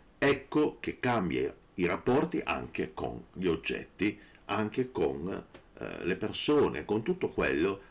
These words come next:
che ci circonda. Vedremo meglio nel respondio, eh. Gli abiti si conoscono dagli atti.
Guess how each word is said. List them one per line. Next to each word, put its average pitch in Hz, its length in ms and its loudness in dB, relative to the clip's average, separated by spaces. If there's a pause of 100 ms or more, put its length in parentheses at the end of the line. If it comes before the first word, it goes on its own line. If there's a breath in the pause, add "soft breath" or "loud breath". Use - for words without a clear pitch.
che 64 260 0
ci - 140 -6
circonda. - 600 -4 (1120 soft breath)
Vedremo 90 400 2
meglio 90 300 4
nel 73 120 -2
respondio, - 720 -8
eh. 95 120 -2 (400 loud breath)
Gli 82 140 0
abiti 123 400 4
si 120 120 0
conoscono 123 520 2
dagli 131 260 4
atti. - 380 -2